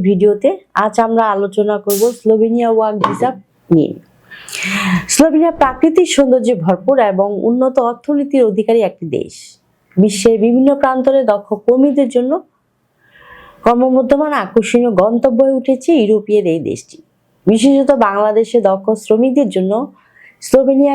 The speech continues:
কাজের বাজারে ব্যাপক সম্ভাবনা রয়েছে। স্লোভেনিয়া কাজের জন্য প্রধানত দুই ধরনের ভিসা রয়েছে। স্বল্পমেয়াদী কাজের ভিসা টাইপ সি। এই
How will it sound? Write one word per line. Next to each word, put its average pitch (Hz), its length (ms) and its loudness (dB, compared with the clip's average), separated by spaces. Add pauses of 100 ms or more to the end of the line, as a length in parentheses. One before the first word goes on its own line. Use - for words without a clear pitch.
কাজের 214 320 2
বাজারে 220 260 2 (100)
ব্যাপক 190 240 -2 (140)
সম্ভাবনা 226 600 -2
রয়েছে। 135 340 -6 (1000)
স্লোভেনিয়া 262 520 2 (120)
কাজের 220 320 0
জন্য 233 180 2 (500)
প্রধানত 233 320 2 (140)
দুই 233 160 2
ধরনের 226 380 0
ভিসা 196 320 0
রয়েছে। 139 360 -2 (600)
স্বল্পমেয়াদী 214 720 2 (120)
কাজের 208 320 2
ভিসা 196 280 0 (400)
টাইপ 175 200 -2 (100)
সি। - 160 -2 (880)
এই 254 60 4